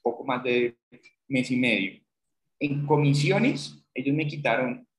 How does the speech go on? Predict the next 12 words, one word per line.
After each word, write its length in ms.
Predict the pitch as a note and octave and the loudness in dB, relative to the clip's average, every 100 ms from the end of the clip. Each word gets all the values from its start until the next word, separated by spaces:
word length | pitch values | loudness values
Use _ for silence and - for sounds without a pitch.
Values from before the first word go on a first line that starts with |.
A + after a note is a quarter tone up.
| _ | _
yo 160 | D3+ D3+ | 0 2
vendí 260 | E3+ E3 F3 | 2 0 -2
en 100 | E3+ | -2
total, 340 | F3 F#3+ G3 | -2 -2 -2
perdón, 320 | D3+ - D#3+ | -6 -8 -10
como 220 | - F3+ | -10 -10
ciento 380 | - C3+ B2+ D3 | -6 -6 -6 -8
treinta 400 | D3 D3+ D3 D#3 | -8 -10 -8 -8
millones 720 | C#3+ - C#3+ A3+ C#4 - - _ | -10 -10 -6 -6 -6 -10 -20 _
con 140 | C3 B2+ | -4 -4
esos 180 | D3+ | -4
veinticinco, 720 | D#3 - A2 - E3+ - D#4 | -6 -6 -8 -8 -8 -10 -14